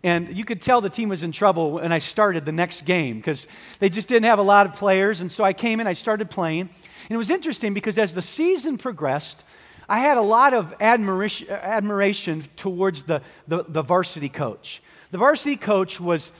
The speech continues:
an amazing coach. In fact, he ended up going on to go to bigger schools and have a very successful coaching career. And he was just an amazing, almost father figure on the court. He tended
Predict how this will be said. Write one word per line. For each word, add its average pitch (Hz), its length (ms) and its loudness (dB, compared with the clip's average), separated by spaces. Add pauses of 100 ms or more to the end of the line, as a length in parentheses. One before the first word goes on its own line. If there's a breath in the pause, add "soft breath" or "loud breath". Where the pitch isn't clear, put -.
(200 loud breath)
an 180 120 -2
amazing 233 600 -2
coach. 165 440 -4
In 160 80 -6
fact, 185 260 2
he 226 140 -6
ended 233 220 0
up 185 160 0
going 190 260 -2
on 185 240 2
to 151 180 -4 (280 loud breath)
go 196 160 2
to 170 80 -2
bigger 214 280 -2
schools 196 640 -2
and 156 160 -2 (160 loud breath)
have 208 220 4
a - 20 -8
very 196 220 0
successful 180 520 -4
coaching 180 380 -6
career. 143 360 -6
And - 360 -14
he 240 60 0
was 208 100 -6
just - 240 -6
an 226 80 -4
amazing, 254 720 -2 (220 loud breath)
almost 226 320 -4
father 226 520 2
figure 165 440 -2
on 147 160 -2
the 143 80 -8
court. 127 340 -8 (760 soft breath)
He 233 100 -6
tended 269 420 -2